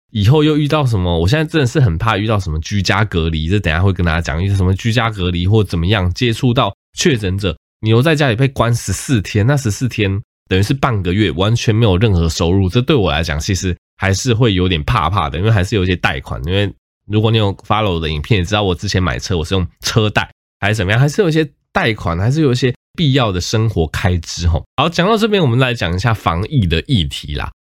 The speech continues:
对，那防疫的议题吼，这还是要讲一下，现在有一点这个，呃，不太明朗的一个政策面的部分，因为前阵子，前一集跟大家分享这个 Omicron 传染力非常的强，所以大家等，等着看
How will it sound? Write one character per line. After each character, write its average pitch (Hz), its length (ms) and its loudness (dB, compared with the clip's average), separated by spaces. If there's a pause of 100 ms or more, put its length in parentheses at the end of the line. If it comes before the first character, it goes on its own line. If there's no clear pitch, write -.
对， 107 140 0
那 135 180 2 (240)
防 185 160 2
疫 269 120 4
的 202 100 2
议 202 160 0
题 107 240 0
吼， 101 240 2 (260)
这 190 200 4
还 123 180 0
是 185 140 -4
要 185 280 2
讲 95 360 0
一 - 20 4
下， 156 180 2
现 151 160 2
在 160 140 2
有 110 280 4
一 - 20 2
点 95 260 0
这 113 140 0
个， 101 240 2 (320)
呃， 85 240 2
不 107 240 2
太 165 320 0
明 113 340 2
朗 87 220 2
的 82 120 0
一 101 60 0
个 104 140 2
政 110 280 0
策 113 240 0
面 110 220 2
的 80 80 0
部 92 240 -2
分， 82 220 -4
因 139 80 2
为 185 80 2
前 151 240 0
阵 190 160 2
子， - 260 -6 (140)
前 135 260 0
一 180 60 -4
集 104 240 0
跟 127 160 2
大 135 80 2
家 127 80 0
分 123 180 0
享 101 160 2
这 113 80 2
个 - 80 -2
Omicron 170 440 2 (260)
传 202 160 2
染 151 120 4
力 165 120 2
非 143 160 0
常 131 160 2
的 98 60 0
强， 80 280 0
所 135 100 2
以 135 60 2
大 147 140 0
家 139 60 0
等， 78 180 -4
等 82 160 -2
着 85 100 -2
看 131 260 0